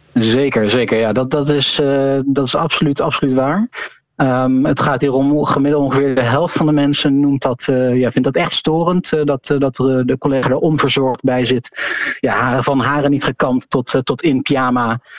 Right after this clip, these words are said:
inderdaad ongedoucht. Eh, dat, eh, dat, eh, dat wordt niet, wordt niet gewaardeerd. Met nog wel een, een, een kleine tekening daarin, eh, zat dat, eh, onder hoogopgeleiden. Eh,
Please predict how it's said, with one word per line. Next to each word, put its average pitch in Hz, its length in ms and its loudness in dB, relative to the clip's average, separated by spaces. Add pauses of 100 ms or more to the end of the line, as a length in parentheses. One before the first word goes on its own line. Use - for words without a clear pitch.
(180)
inderdaad 120 280 0
ongedoucht. 131 760 -2
Eh, 131 280 2
dat, 127 360 -2
eh, 131 300 2
dat, 135 200 -2 (220)
eh, 147 80 2
dat 147 180 -2
wordt 151 200 0
niet, 175 220 0
wordt 147 280 0
niet 160 180 2
gewaardeerd. 160 560 0 (320)
Met 147 160 0
nog 147 160 0
wel 156 260 0
een, 151 220 0
een, 147 140 2
een 139 200 2
kleine 151 360 0
tekening 156 480 0
daarin, 139 420 2
eh, 135 100 2
zat 131 260 0
dat, 131 260 -4
eh, 127 480 2
onder 131 340 0
hoogopgeleiden. 156 960 0 (440)
Eh, 127 240 0